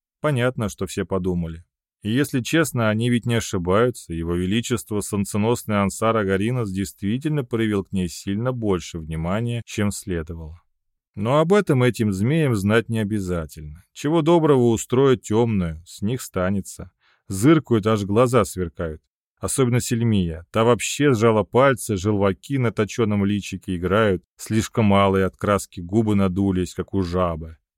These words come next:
Рина даже поймала себя на каком-то злорадстве. Хоть как-то проучила эту бестию,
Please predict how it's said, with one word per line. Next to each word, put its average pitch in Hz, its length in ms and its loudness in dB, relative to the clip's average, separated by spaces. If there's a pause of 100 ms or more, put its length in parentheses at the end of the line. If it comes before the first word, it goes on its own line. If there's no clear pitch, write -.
(160)
Рина 165 320 4
даже 147 320 4
поймала 123 480 2
себя 113 360 0
на 117 80 0
каком-то 110 460 -4
злорадстве. 95 760 -2 (180)
Хоть 135 340 0
как-то 135 380 2
проучила 123 600 2
эту 95 220 -2
бестию, 92 640 -4